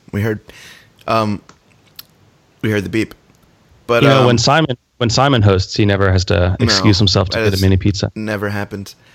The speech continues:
Speaker 1: But, um,
Speaker 2: Yeah.
Speaker 1: what was I gonna say?
Speaker 2: I was just curious about your analysis of the third quarter 'cause you predicted it in the text thread.
Speaker 1: Well, just Golden State's the best third quarter team in the league, and, like,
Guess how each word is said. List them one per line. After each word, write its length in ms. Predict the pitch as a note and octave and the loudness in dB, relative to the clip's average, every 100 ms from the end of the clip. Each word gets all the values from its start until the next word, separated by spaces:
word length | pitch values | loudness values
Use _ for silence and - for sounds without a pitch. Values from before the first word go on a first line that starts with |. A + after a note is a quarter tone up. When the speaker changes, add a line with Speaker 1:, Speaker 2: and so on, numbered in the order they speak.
| _ _ - | _ _ -6
Speaker 1:
But, 180 | B2+ B2+ | -2 0
um, 200 | B2+ A#2+ | -2 -2
Speaker 2:
Yeah. 180 | G2 F#2+ _ - - | -2 -2 _ -20 -20
Speaker 1:
what 80 | - | -16
was 120 | E3+ | -16
I 20 | F3+ | -14
gonna 160 | E3 | -14
say? 440 | C#3 C3 G2+ F#2 G2+ - | -12 -10 -10 -12 -16 -2
Speaker 2:
I 20 | |
was 160 | D#3+ E3 | 0 2
just 160 | F#3+ - | 0 -2
curious 300 | F#3+ F#3+ F3+ | 0 0 2
about 180 | D#3+ | 0
your 160 | D#3 D3 | 2 2
analysis 460 | C#3+ C3+ C3+ B2+ A#2 | 2 2 0 -2 -4
of 80 | |
the 60 | A2+ | -4
third 220 | A#2 A#2 | -2 -2
quarter 320 | - D3+ B2 | 0 2 2
'cause 200 | F#2 G#2+ | 0 -2
you 140 | A#2+ C3 | -2 -2
predicted 580 | - A#2 B2 C#3+ A2+ F#2 | -2 0 0 0 0 0
it 180 | - - _ _ _ - | -2 -6 _ _ _ -2
in 80 | G#2+ | 0
the 60 | |
text 300 | F#2+ B2 B2 | 2 -2 0
thread. 300 | F#2+ F#2+ G2 - _ _ _ _ _ _ - - _ - | 0 0 -2 -10 _ _ _ _ _ _ -20 -20 _ -10
Speaker 1:
Well, 320 | D#3+ D#3 - _ _ _ | -6 -6 -8 _ _ _
just 220 | D3+ - | -14 -10
Golden 280 | - D3+ D3 | -6 -6 -6
State's 320 | - C3+ D3+ | -4 -4 -4
the 60 | A2 | -6
best 240 | G2+ A2 | -6 -6
third 220 | - A2+ G2 | -6 -8 -6
quarter 280 | A#2+ G#2+ | -6 -6
team 540 | F#2 B2+ A2+ A#2 G#2 F2+ - | -8 -8 -8 -8 -12 -16 -18
in 120 | - G2 | -14 -12
the 80 | |
league, 400 | F#2+ G2 A2 G2 | -10 -8 -6 -8
and, 140 | F#2 F#2+ | -10 -12
like, 400 | F#2+ F#2 - - | -14 -16 -18 -20